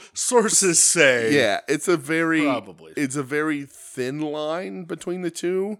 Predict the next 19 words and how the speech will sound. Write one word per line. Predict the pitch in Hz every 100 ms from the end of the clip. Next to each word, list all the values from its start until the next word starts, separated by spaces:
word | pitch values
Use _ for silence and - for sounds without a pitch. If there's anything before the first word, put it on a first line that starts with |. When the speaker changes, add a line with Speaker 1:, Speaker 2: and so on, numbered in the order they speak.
| _ _ _ -
Speaker 2:
if | 135 -
there's | 135 143 135
a |
line | 131 135 143
at | 131
all. | 131 143 262 320
It | - 143
Speaker 1:
Yeah. |
Speaker 2:
depends | - - 143 147
on | 143
where | 139 143
you, | 139 120
where | 135 135
your | 131
moral | 120 127 135
compass | 135 143 139 147
happens | 151 143 143 143
to | -
lay. | 113 127 170 202